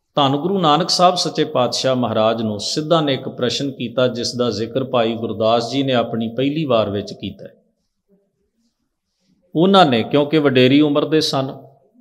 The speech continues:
ਗੁਰੂ ਸਾਹਿਬ ਸਰੀਰਕ ਰੂਪ ਵਿੱਚ ਉਹਨਾਂ ਦੇ ਸਾਹਮਣੇ, ਸਰੀਰਕ ਆਯੂ ਵਿੱਚ ਛੋਟੇ ਸਨ,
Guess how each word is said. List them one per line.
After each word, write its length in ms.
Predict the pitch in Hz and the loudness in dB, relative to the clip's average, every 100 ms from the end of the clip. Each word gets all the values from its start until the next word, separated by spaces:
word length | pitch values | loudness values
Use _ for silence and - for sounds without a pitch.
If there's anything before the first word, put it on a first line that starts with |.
| _ _ _ _ _ _ _ _ _ _ 110 | _ _ _ _ _ _ _ _ _ _ -6
ਗੁਰੂ 300 | 110 165 196 | 0 4 4
ਸਾਹਿਬ 340 | - 160 160 | 6 6 6
ਸਰੀਰਕ 600 | 147 - 147 143 165 180 | 4 0 2 4 4 4
ਰੂਪ 280 | 165 156 160 | 2 2 2
ਵਿੱਚ 260 | 151 151 151 | 0 2 0
ਉਹਨਾਂ 240 | 147 147 | -2 -2
ਦੇ 140 | 135 | 0
ਸਾਹਮਣੇ, 520 | 123 - 131 123 110 - - _ _ _ _ _ - | 0 0 -2 -2 -4 -6 -14 _ _ _ _ _ -12
ਸਰੀਰਕ 560 | - - 135 143 156 143 | -6 -2 2 2 2 2
ਆਯੂ 280 | 123 127 | 2 0
ਵਿੱਚ 320 | 120 117 - - | -2 -2 -4 -8
ਛੋਟੇ 360 | 110 101 120 | -6 -4 -4
ਸਨ, 380 | 123 113 101 | -4 -6 -10